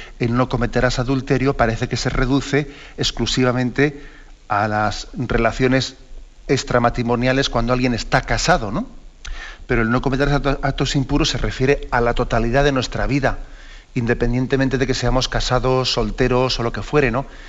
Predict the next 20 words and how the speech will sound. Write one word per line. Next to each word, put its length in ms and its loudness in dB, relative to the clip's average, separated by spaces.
Es 80 -6
decir, 280 0
la, 320 2
la 360 -4
sexualidad 580 2
no 180 -2
se 120 -2
refiere 320 0
exclusivamente 920 0
al 160 0
compromiso 540 0
que 100 2
tiene 380 0
alguien 320 4
de 120 0
fidelidad 540 2
cuando 200 -2
está 220 0
casado, 360 -2
¿no? 220 -2